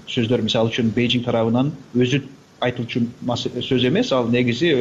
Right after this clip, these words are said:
мындай маселелерге көп деле кийлигишчү эмес болчу. Жана негизи эле саясатка көп катыша берген, э, мамлекет эмес. Бирок бул,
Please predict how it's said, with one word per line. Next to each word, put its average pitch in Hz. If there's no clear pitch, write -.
мындай 123
маселелерге 117
көп 117
деле 110
кийлигишчү 107
эмес 113
болчу. -
Жана 98
негизи 127
эле 110
саясатка 107
көп 92
катыша 98
берген, 95
э, 92
мамлекет 98
эмес. -
Бирок 123
бул, 143